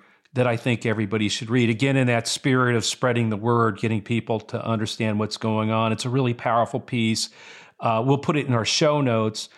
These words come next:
but I really pe-, hope people will read it and spread that, you know, and send that piece to their friends, their coworkers, their family members.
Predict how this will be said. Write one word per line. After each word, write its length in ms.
but 80
I 60
really 240
pe-, 340
hope 320
people 300
will 160
read 300
it 260
and 160
spread 360
that, 220
you 80
know, 160
and 140
send 240
that 180
piece 280
to 80
their 140
friends, 460
their 140
coworkers, 560
their 100
family 440
members. 460